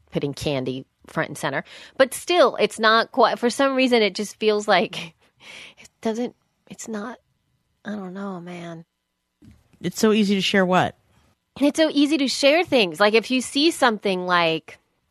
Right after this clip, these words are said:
Speaker 1: you know, ma-, a map, an infographic, a picture of, like, you know, Donald Trump and Hillary Clinton together, if, you know, it's, uh, you know, saying weird things or having certain weird stats or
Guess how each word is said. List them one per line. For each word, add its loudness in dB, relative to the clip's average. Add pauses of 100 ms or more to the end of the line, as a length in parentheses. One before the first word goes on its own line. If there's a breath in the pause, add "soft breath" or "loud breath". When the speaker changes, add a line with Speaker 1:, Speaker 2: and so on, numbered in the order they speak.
(340)
Speaker 1:
you 2
know, 6
ma-, 2 (220)
a 4
map, 4
an -4
infographic, 2
a -2
picture -2
of, 2
like, 2
you -4
know, 2
Donald 2
Trump 2
and 0
Hillary 0
Clinton -2
together, 2
if, 0 (320 loud breath)
you 2
know, 6
it's, 0
uh, 0
you -2
know, 4 (160)
saying 2
weird 0
things 0
or 2
having 0
certain -4 (220)
weird 2
stats 2
or 2